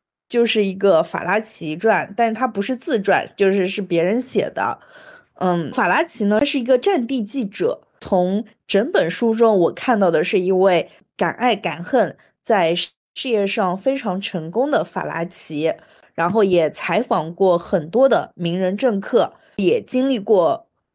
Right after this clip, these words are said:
非常多的战争。所以就是，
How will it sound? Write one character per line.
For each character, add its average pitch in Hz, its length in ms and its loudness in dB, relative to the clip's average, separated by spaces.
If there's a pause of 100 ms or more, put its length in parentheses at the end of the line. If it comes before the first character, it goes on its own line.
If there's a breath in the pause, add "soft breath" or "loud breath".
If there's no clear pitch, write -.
(140)
非 277 160 0
常 202 220 0
多 254 120 2
的 196 100 4
战 202 300 0
争。 214 360 2 (1200 soft breath)
所 - 180 0
以 202 220 6 (360)
就 190 160 0
是， 175 600 2